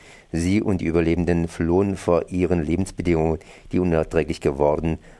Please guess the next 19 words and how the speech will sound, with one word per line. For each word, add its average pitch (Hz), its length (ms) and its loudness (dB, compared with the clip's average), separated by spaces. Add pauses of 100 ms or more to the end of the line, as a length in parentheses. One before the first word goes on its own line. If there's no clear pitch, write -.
(120)
waren 82 480 2
infolge 82 420 0
von 76 160 -2
Freihandel, 85 600 0
subventionierten 90 1040 -2 (300)
Lebensmittelimporten 95 1080 2
aus 90 300 -2
den 92 100 -2
Industrieländern 87 840 -2 (320)
und 107 240 -2
Klimakatastrophen. 76 1080 -2 (420)
Gelingt 113 280 2
die 127 100 0
Flucht 107 360 -2
nach 90 220 2
Europa, 87 540 2
werden 85 200 2
sie 82 100 -4
zurückgeschoben 85 760 0